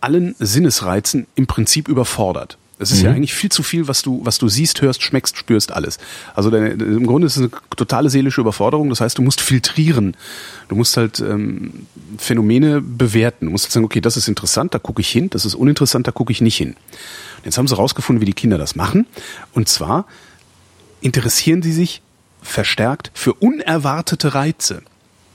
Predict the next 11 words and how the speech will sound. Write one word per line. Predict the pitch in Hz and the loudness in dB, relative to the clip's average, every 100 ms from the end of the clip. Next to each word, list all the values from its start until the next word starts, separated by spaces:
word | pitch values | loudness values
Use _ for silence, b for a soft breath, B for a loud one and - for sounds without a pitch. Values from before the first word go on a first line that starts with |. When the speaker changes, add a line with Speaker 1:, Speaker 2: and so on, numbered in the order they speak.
| _ _ _ - | _ _ _ -6
Speaker 1:
Und | 117 | -2
das | 104 | 0
haben | 123 | 2
sie | 117 | 2
rausgefunden, | 104 - 170 170 170 B B - | 0 0 0 0 -2 B B -2
indem | 117 135 147 | 2 4 2
sie, | 127 123 120 | 2 2 2
äh, | 117 107 B B B B - - | 4 2 B B B B -20 -10
ähm, | 110 101 107 | -8 -8 -8
einen | 127 107 98 92 - | -6 -4 -4 -4 -2
Ball | 175 147 254 | 0 0 -2